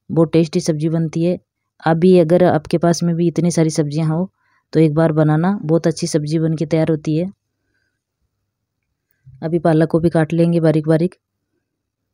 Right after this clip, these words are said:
अभी सरसों को भी काट लेंगे, पूरे डंठल की सब्ज़ी बनाएंगे आज हम।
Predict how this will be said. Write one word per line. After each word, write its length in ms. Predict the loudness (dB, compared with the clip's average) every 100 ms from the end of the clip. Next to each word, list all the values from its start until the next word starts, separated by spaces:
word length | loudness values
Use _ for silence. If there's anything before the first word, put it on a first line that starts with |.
| _ _ _ _ _ _ _ _ _ _ _ _ _ _ _ _ _ _ _ _ _ -6
अभी 180 | -4 -2
सरसों 340 | -2 -2 -2
को 100 | -2
भी 100 | 0
काट 240 | 0 0 0
लेंगे, 320 | 0 0 -4 -8 _ _ _ _ _ _ _ _ _ _ _ _
पूरे 220 | -2 0 -2 -4 _ _ _ _
डंठल 480 | -2 0 2 2 0 -4 _ _ _ _ _ _ _ _
की 60 | -2
सब्ज़ी 320 | 0 0 0
बनाएंगे 360 | 2 0 0 -2
आज 180 | 0
हम। 140 | -2